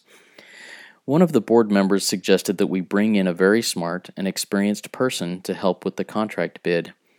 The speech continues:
She said that he was one of the people that she most respects in life and that his integrity was nearly beyond reproach. So,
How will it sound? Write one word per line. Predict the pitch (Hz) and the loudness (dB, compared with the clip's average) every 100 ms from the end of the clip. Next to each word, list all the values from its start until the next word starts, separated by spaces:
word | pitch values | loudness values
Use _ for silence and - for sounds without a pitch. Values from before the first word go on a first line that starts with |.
| _ _ | _ _
She | - - | -6 -4
said | 117 123 110 | 0 2 2
that | - | -2
he | - 107 | -2 -2
was | 95 - | -2 -2
one | 98 | -4
of | 95 - | -4 -4
the | 90 | -8
people | - 107 104 110 | -4 -6 -4 -4
that | - - | -4 -10
she | - 92 | -8 -8
most | 87 92 107 - | -4 -4 -6 -8
respects | 110 - 85 82 - - - | -10 -4 -2 -4 -8 -14 -8
in | 92 90 | -6 -4
life | 85 85 85 - _ - _ _ | -2 -4 -8 -16 _ -20 _ _
and | 95 98 | 0 0
that | - | 0
his | 107 95 | -2 -2
integrity | 92 - 110 110 107 104 | -4 0 0 2 2 0
was | 101 87 87 | 0 -4 -2
nearly | 90 95 95 | -2 0 -2
beyond | 90 87 90 90 | -2 -2 -2 -4
reproach. | 92 - 87 76 - - _ _ _ _ | -6 -2 -2 -2 -8 -16 _ _ _ _
So, | - 87 82 104 | -4 0 2 0